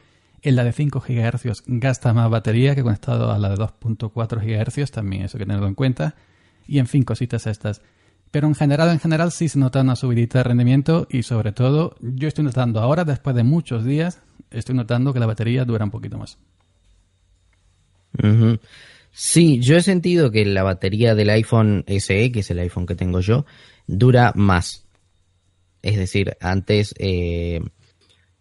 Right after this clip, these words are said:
Speaker 2: bueno, comentamos primero que nada, en el gráfico de estado de la batería que te proporciona, eh, el iPhone, me muestra que lo tengo en un ochenta y tres por ciento,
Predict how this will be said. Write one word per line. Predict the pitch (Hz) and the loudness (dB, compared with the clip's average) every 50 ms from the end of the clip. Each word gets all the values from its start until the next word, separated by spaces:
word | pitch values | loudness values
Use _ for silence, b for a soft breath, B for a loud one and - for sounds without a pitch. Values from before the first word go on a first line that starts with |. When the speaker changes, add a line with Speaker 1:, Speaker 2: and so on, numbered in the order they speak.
| _ _ _ | _ _ _
Speaker 2:
bueno, | - 110 113 110 101 95 - - - _ _ _ _ _ _ - | -2 2 4 4 4 4 0 -4 -16 _ _ _ _ _ _ -2
comentamos | - 110 107 104 92 113 113 120 - | 2 4 4 4 6 6 4 4 4
primero | 107 107 107 104 104 | 4 4 4 4 4
que | 92 104 110 | 4 4 4
nada, | 123 139 143 139 - b b b b b b b b b _ - | 4 4 4 2 0 b b b b b b b b b _ -4
en | 104 101 101 101 98 98 98 98 | 0 0 2 2 2 2 2 2
el | 95 95 95 | 0 2 2
gráfico | 107 113 117 - 107 - 104 | 2 2 2 2 2 4 4
de | 101 | 2
estado | 104 - 113 110 110 | 4 4 4 4 6
de | 104 | 6
la | 104 95 | 4 4
batería | 98 95 - 101 107 143 165 151 104 | 2 2 2 2 2 4 4 2 2
que | 104 90 | 0 -2
te | - 92 90 82 | -2 -2 -2 -4
proporciona, | _ _ - - 90 82 - 85 87 - - 104 101 101 95 95 92 90 90 - - - | _ _ -4 -4 -2 -2 -2 -4 -4 -2 0 2 2 2 2 2 2 0 0 -2 -4 -4
eh, | - 90 87 85 87 85 - - | -4 -2 -2 -2 -4 -4 -2 -2
el | 95 90 92 | -2 0 2
iPhone, | 98 104 107 - 135 143 160 B B B B B B 233 B B B - | 2 2 2 4 2 2 2 B B B B B B -20 B B B -4
me | 95 98 98 92 | 0 2 2 4
muestra | 92 95 104 - - 110 95 | 4 2 2 2 2 0 0
que | 95 95 - _ _ _ _ - | 0 -2 -4 _ _ _ _ -6
lo | 90 98 98 85 | -2 0 0 2
tengo | - 101 101 101 | 2 2 2 4
en | 101 | 4
un | 101 98 | 4 2
ochenta | 95 90 - 95 95 90 95 | 2 0 0 0 0 2 0
y | 92 92 | 0 0
tres | - 101 101 | -2 -4 -2
por | - 101 95 95 | 0 -2 -2 0
ciento, | - 131 131 131 135 139 170 180 - | 2 4 6 6 6 4 4 0 -4